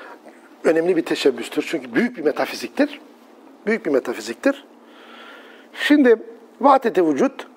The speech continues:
işte Osmanlı entelektüel geleneğinde ta Sadrettin Konevi'den başlayarak, değil mi? Davudul Kayseri, Molla Fenariler, ta bunların üzerine uzun uzun durduk. Bosnevilerden, Sarı Abdullah Efendi, Ankarevilerden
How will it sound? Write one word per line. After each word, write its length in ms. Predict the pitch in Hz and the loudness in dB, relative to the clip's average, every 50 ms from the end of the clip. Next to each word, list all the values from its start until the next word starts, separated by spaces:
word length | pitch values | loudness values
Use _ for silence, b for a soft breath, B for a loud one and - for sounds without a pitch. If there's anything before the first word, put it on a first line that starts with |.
| - - - - | -20 -18 -14 -6
işte 240 | - - 170 165 165 - - - - - - _ B B 269 277 269 B - | 0 2 4 4 2 0 -6 -20 -20 -20 -20 _ B B -20 -20 -18 B 0
Osmanlı 440 | - 190 - - - 196 190 175 170 | 0 0 0 2 2 4 4 4 4
entelektüel 500 | 165 - - 156 165 156 - - 170 160 | 2 2 2 2 2 2 4 4 4 4
geleneğinde 400 | 143 156 151 147 147 143 139 139 | 6 4 4 4 4 4 2 2
ta 460 | - - 170 190 175 165 165 170 165 - - - | 4 4 6 6 6 6 4 2 0 -4 -10 -4
Sadrettin 440 | - - 170 160 147 156 - - 151 | 0 2 2 2 2 0 0 -2 0
Konevi'den 420 | - - 151 151 139 147 143 139 | 2 2 2 4 4 2 2 2
başlayarak, 640 | 139 139 127 - - 147 135 123 120 135 135 - - - - | 2 0 2 2 2 2 2 4 2 0 -2 -4 -10 -2 0
değil 120 | 247 269 | 2 2
mi? 140 | 240 170 135 B B B B B B B - | 2 0 -2 B B B B B B B 4
Davudul 280 | 190 165 151 139 143 | 4 6 4 4 2
Kayseri, 400 | 127 - 139 135 120 - 135 135 | 0 0 -2 -2 -2 -2 -2 0
Molla 300 | 139 147 156 156 143 139 | 4 4 4 4 4 2
Fenariler, 720 | 131 - 135 131 131 123 123 117 117 151 202 262 277 233 B B B B B B B B - | 0 -2 -2 -2 0 0 -2 0 2 4 4 4 4 2 B B B B B B B B 2
ta 420 | - 262 247 233 226 214 208 - - - | 4 4 6 6 4 2 0 -2 -4 -4
bunların 360 | 311 254 196 196 196 196 180 | -2 0 2 4 4 4 4
üzerine 200 | 165 165 170 - | 4 2 2 2
uzun 140 | 214 180 202 | 2 2 2
uzun 320 | 185 170 147 151 143 131 123 | 2 4 4 2 2 2 2
durduk. 380 | 131 120 117 214 285 294 - B B B B - | 2 4 4 4 4 2 0 B B B B 4
Bosnevilerden, 800 | - 214 202 - - - 180 160 156 147 135 123 117 113 202 226 | 6 6 6 4 2 0 2 4 4 2 2 0 0 2 4 4
Sarı 240 | 226 - - 190 202 | 4 4 4 4 6
Abdullah 320 | 190 180 160 143 156 156 156 | 4 4 2 4 4 4 4
Efendi, 300 | 135 - 135 135 165 220 | 6 4 2 2 4 6
Ankarevilerden 1040 | 226 226 220 - 190 175 160 147 147 139 135 131 139 202 277 339 359 359 330 339 | 6 6 6 4 4 4 6 6 6 4 4 4 6 6 4 4 4 0 -2 -4